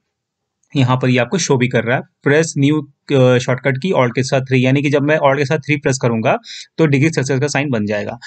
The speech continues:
लेकिन अभी ये काम पूरा नहीं हुआ है। अभी क्या करना है, यहाँ पर हमें असाइन का बटन दिख रहा है, इस पे क्लिक करना होगा। ये देखिए, तो जब आप इस पे क्लिक करेंगे तो ये इधर से हट करके इस वाले बॉक्स में आ गया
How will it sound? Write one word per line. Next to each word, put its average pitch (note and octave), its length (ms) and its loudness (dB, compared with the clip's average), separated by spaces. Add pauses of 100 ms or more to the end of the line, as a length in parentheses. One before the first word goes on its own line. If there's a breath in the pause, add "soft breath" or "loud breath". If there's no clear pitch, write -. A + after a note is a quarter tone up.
(180 loud breath)
लेकिन D#3 200 0
अभी F3 120 2
ये F#3+ 80 4
काम F3 220 -2
पूरा D3 220 0
नहीं D3+ 140 2
हुआ G#2+ 140 0
है। - 60 -8
अभी A#2 160 -4
क्या D3+ 120 2
करना C#3+ 280 -2
है, D3+ 180 -2 (400 loud breath)
यहाँ C3 240 4
पर D#3 160 -2
हमें F3+ 240 -4
असाइन C3+ 340 -2
का D3+ 100 -4
बटन C#3+ 200 -2
दिख C#3 140 2
रहा E3 80 2
है, - 20 4
इस D#3+ 80 0
पे E3 100 -4
क्लिक C3 240 0
करना A2 220 -2
होगा। A2 320 -8
ये G#2+ 100 -6
देखिए, A#2 320 -12
तो - 380 -12
जब C#3 140 2
आप D#3+ 120 0
इस C#3 80 -4
पे C3+ 120 0
क्लिक F3 220 0
करेंगे E3+ 280 0
तो F#3 100 2
ये F3 300 2
इधर C#3 200 2
से D#3 140 -4
हट C3+ 260 0
करके D3 340 -4 (100)
इस C#3 140 -4
वाले B2 140 2
बॉक्स G#2+ 300 -2
में A2+ 60 -4
आ A2+ 80 -6
गया A#2 220 -12